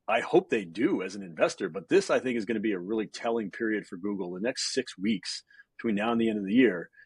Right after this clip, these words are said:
if they really go and they're aggressive and you hear some more things coming out of Google, I think that'd be good for them. If you don't, then they miss the opportunity, and it's, it's hard to have a lot of faith in them, I think, at that point.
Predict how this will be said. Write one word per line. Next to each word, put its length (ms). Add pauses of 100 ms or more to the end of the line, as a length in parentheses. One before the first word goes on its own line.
(240)
if 160
they 300
really 380
go 340
and 100
they're 160
aggressive 540
and 100
you 160
hear 200
some 180
more 180
things 320
coming 240
out 140
of 80
Google, 460 (260)
I 80
think 160
that'd 140
be 120
good 280
for 100
them. 220
If 140
you 100
don't, 400 (500)
then 80
they 120
miss 220
the 100
opportunity, 640
and 340
it's, 300
it's 180
hard 300
to 120
have 200
a 40
lot 160
of 60
faith 340
in 80
them, 160
I 80
think, 160
at 80
that 220
point. 160